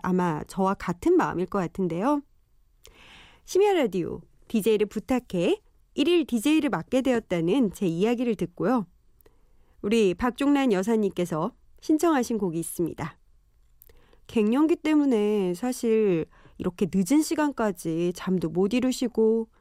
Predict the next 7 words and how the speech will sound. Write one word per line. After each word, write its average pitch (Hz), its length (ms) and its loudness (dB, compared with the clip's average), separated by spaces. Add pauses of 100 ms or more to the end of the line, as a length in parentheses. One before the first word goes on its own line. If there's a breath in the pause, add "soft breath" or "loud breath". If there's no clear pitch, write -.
(160)
고통스러운 220 680 0
불면증에 202 800 -2 (300)
고생을 220 400 0
좀 190 180 -2
많이 160 280 -2
하시는데요. 247 760 0 (880 soft breath)
사랑하는 339 800 2